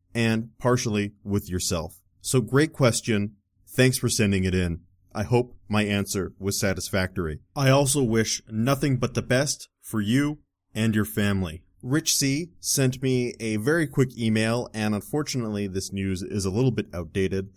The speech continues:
but he wanted to remind me to share and talk about this, and it's refreshing because we have been talking about American politics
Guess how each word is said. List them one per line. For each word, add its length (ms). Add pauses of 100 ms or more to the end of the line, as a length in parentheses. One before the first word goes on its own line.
(220)
but 220
he 260
wanted 360
to 120
remind 420
me 260 (120)
to 120
share 500
and 120
talk 240
about 280
this, 360 (300)
and 420
it's 200
refreshing 580
because 480
we 180
have 240
been 140
talking 360
about 340
American 480
politics 600